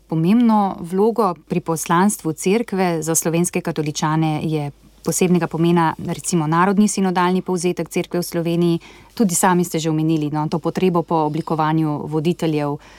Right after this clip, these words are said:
med njimi so tudi laiki, a ne. Koliko odgovornosti bi lahko laiki prevzemali ali že prevzemajo v lokalni cerkvi,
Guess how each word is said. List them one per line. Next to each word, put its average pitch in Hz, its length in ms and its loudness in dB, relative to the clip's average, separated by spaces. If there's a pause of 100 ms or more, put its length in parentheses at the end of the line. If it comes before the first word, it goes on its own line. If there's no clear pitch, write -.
(300)
med 175 220 2
njimi 160 240 2
so 147 160 -4
tudi 190 260 2
laiki, 190 480 2
a 151 80 -4
ne. 160 180 0 (380)
Koliko - 480 2
odgovornosti 190 880 0
bi 175 160 -2
lahko 170 400 -2
laiki 165 540 0
prevzemali 175 760 2
ali 160 180 -2
že 196 200 0
prevzemajo 151 720 -2
v 156 120 -4
lokalni 147 460 -2
cerkvi, 147 500 -6